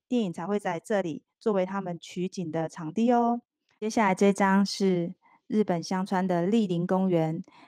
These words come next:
栗林公园在日本的高松市，虽然不是日本的三大名园之一，可是因为它占地非常辽阔，有七十五公顷、六个湖-，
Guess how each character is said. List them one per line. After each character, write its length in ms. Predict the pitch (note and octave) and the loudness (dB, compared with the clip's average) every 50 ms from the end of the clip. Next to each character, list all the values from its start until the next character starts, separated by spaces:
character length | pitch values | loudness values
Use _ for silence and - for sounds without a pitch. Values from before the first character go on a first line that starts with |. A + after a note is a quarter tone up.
| _ - | _ -6
栗 140 | - C#4+ C#4+ | 2 6 8
林 160 | C4 B3+ B3 | 8 8 8
公 200 | C4 B3+ B3+ B3+ | 8 8 6 8
园 220 | A#3+ G#3 G3 G3+ | 6 6 4 2
在 200 | G3 A#3 G#3+ G3+ | 2 2 2 2
日 180 | G3+ G#3+ A#3 G#3+ | 2 2 0 0
本 220 | G3 F3 E3 D#3 | 0 -2 -4 -2
的 200 | D#3 E3 D#3 D#3+ - _ | -4 -4 -6 -6 -8 _
高 260 | - G3+ G3 G3 G3 | -4 -2 0 0 -2
松 320 | G3+ - - G3 F#3+ F#3+ G3 | -2 -2 -2 -2 0 0 -4
市， 340 | - - - F#3+ E3 D#3+ - _ - - | -6 -6 -6 -6 -6 -6 -8 _ -20 -20
虽 220 | _ - - D#4+ E4+ | _ -4 0 0 2
然 200 | D#4+ D4 C#4+ C#4+ | 4 4 4 2
不 120 | C4+ A#3 | 2 -2
是 200 | A3+ - B3+ A#3+ | -4 0 0 0
日 140 | A#3 B3 A#3+ | 2 2 0
本 140 | A3+ F#3+ D#3+ | 0 0 -4
的 100 | D#3+ E3+ | -4 -6
三 260 | - - A3 G#3 G#3+ | -4 -4 -4 -4 -2
大 200 | A3 A3+ G#3+ F#3+ | -2 -2 -4 -4
名 180 | F#3 E3+ E3 E3 | -4 -6 -4 -4
园 180 | E3 D#3+ E3 | -4 -4 -4
之 200 | D#3+ - F3+ F3+ | -6 -6 -6 -4
一， 140 | F3+ F#3 F#3 | -4 -4 -4
可 160 | - - E3+ | -6 -10 -14
是 120 | - - G3 | -10 -4 -2
因 80 | G3+ | -2
为 60 | G3 | 0
它 80 | F#3+ F#3+ | -2 -2
占 240 | F#3+ - A#3 F#3+ F3 | -2 -2 -2 -2 -2
地 140 | E3+ F#3+ F3 | -2 -4 -4
非 240 | F3 - A#3+ C4 C4 | 0 2 2 2 2
常 160 | - A3+ G3 | 2 0 0
辽 180 | F#3+ F3 F3 E3+ | 0 0 0 -2
阔， 220 | - - G3+ F#3 | -2 0 0 0
有 120 | E3 D3 - | 0 -4 -6
七 260 | - - - - C#4+ | -8 -10 -6 -6 -6
十 160 | C4+ - A#3+ | -2 0 2
五 80 | G3+ E3 | 2 2
公 240 | - - G3 F#3+ G3 | 2 0 0 0 0
顷、 200 | - F#3+ D#3+ F3 | -2 -4 0 2
六 180 | A3+ B3+ A#3+ G3+ | 4 4 4 4
个 100 | G3+ F#3+ | 0 -4
湖-， 300 | - - F3 E3+ F3+ | -4 -4 -6 -6 -6